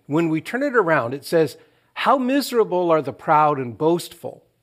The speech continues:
those who rely on their own strength. They will never set foot in the kingdom of heaven." Or how about the second beatitude?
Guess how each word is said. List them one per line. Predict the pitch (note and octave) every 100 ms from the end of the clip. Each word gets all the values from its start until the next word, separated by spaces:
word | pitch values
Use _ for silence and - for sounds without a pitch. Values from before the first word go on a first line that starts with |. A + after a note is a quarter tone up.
| _ _ _ _ _
those | D3 F#3 G3 -
who |
rely | D#3+ D3+ D3 D#3 D#3+
on | D3
their | C3+ B2+
own | C3+ C3
strength. | - C#3+ B2 F#2+ _ _ _ _ _ _ _ _ -
They | D3+ G3
will | F#3+ F3
never | G3 A3+ B3+
set | - A3+ G3+ -
foot | - G3+ C3 - _ _ _ _
in | C3
the | B2+
kingdom | A#2+ C#3+ C3 A2+
of | A2 -
heaven." | A#2+ G2+ E2 - _ _ _ _ _ _ _ -
Or | A#2
how | D#3
about | D3+ C3+
the | A#2+
second | - D3+ D3+ G#2+
beatitude? | A#2 G#2+ G#2 - G#2